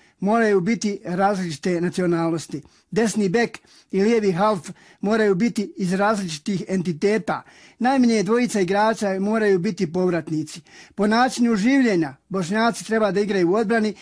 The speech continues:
Srbi u napadu, a Hrvati treba da drže sredinu terena. U odbrani i u napadu moraju biti igrači svih nacionalnosti i dvojica iz reda ostalih. Treba da ima tri golmana i da svaki brani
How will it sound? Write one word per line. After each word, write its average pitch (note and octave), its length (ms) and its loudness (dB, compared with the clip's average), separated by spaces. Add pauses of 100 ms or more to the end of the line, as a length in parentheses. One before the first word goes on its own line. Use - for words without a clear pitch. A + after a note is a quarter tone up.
(160)
Srbi A3+ 300 0
u G3 80 4
napadu, A3 580 0
a F3+ 80 -4
Hrvati F#3 520 -2
treba F#3+ 280 -2
da E3+ 80 -2
drže F#3+ 340 -2 (200)
sredinu F#3 480 0
terena. D#3 460 -6 (360)
U F3+ 120 0
odbrani A#3 400 2
i G3+ 180 -6
u G3+ 80 -2
napadu G#3+ 560 0
moraju A3 360 2
biti F#3+ 280 -2
igrači G#3+ 580 0
svih A3+ 360 2
nacionalnosti G#3+ 880 0 (240)
i G3+ 120 -2
dvojica A3 600 0
iz F#3+ 160 -4
reda G3+ 420 0
ostalih. E3 600 -6 (380)
Treba A3 300 2
da G#3 80 0
ima G#3+ 240 2
tri B3 260 0
golmana A3+ 460 0 (260)
i G3 80 -2
da G3+ 120 0
svaki G#3 360 0
brani G#3 460 0